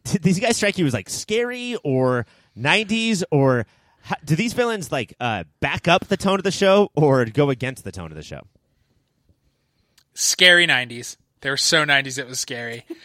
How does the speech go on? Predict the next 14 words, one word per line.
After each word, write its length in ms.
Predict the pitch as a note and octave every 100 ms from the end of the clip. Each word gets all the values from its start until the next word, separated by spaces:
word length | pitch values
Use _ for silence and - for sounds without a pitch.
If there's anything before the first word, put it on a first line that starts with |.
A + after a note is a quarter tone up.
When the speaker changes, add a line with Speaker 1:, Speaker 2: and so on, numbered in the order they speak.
| - -
Speaker 2:
Uh, 500 | D3 D3 C3+ B2 A#2 A#2 _ _ _ _ _ _ -
I, 420 | D3+ E3 E3+ F3 _ _ _ _
ba-, 60 | E4+
I 120 | E4+
think 260 | E4+ F#4 G3
backed 300 | F#3 E3+ E3
up 180 | D3 -
'cause 160 | E3
it, 120 | F#3 G#3+
it 140 | G#3
is 160 | G3 F#3
a 40 |
little 280 | E3+ D#3+ D#3
goofy. 560 | D3+ D3 C3+ C3+ B2+